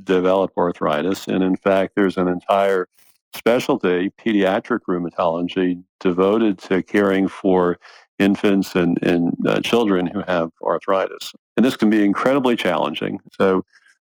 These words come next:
uh, clearly for individuals, kids who have arthritis, inflammatory problems, uh, seeking out the care of a pediatric rheumatologist is the way to go.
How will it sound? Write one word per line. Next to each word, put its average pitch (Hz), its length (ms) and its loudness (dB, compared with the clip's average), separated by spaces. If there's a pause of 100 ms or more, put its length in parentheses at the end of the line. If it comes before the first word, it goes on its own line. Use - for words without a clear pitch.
uh, 92 180 2
clearly 127 400 2
for 113 160 -4
individuals, 98 720 0 (280)
kids 101 300 0
who 92 120 -4
have 90 320 0 (360)
arthritis, 98 600 0
inflammatory 95 580 -2
problems, 95 540 -2
uh, - 100 -4
seeking 104 380 0
out 87 160 -2
the 95 80 -6
care 98 220 -2
of - 60 -8
a - 200 -8
pediatric 98 400 -2 (120)
rheumatologist - 760 -6
is - 240 -10 (320)
the 95 40 0
way 85 160 2
to 78 80 -2
go. 80 360 -2